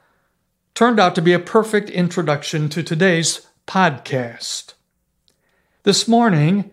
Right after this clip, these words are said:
as I listened and watched him, he began with the opening words of the psalmist in Psalm ten. "Why, O Lord, are you so far away?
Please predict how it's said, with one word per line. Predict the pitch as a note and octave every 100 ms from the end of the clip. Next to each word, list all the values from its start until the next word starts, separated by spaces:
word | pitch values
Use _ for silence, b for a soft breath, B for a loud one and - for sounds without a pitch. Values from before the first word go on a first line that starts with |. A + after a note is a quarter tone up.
| _
as | F#3 F#3+
I | F#3+
listened | A#3 A#3+ F#3+ E3 D3+
and | D#3 E3+ D#3
watched | E3+ G3 F#3+ -
him, | D3 F#3+ G3 B
he | - F#3+
began | F#3 F3+ A3+ A3+ F3+ G3 G3+ - _ _ _ _ _
with | - F3+
the | F3+
opening | G#3 A3 A3 G#3+ F3
words | F#3 G3 F#3 D3 -
of | E3+ C#3+
the | D3+
psalmist | - G#3+ G3 C#3+ D3 D3 -
in | D#3+ D#3
Psalm | D3 - D#3 D3+ D3+ D3
ten. | - G#3+ E3+ A#2+ B2 A#2+ _ _ _ _ _ _ _ _ _ _ _ -
"Why, | D3+ G#3 A#3 A#3
O | - E3+
Lord, | D#3 D3+ D#3 F#3+ G3
are | D#3
you | D3+ C#3+ B2+
so | - - E3 F#3+
far | - D#3 E3
away? | F3 D#3+ E3 A#2 G#2+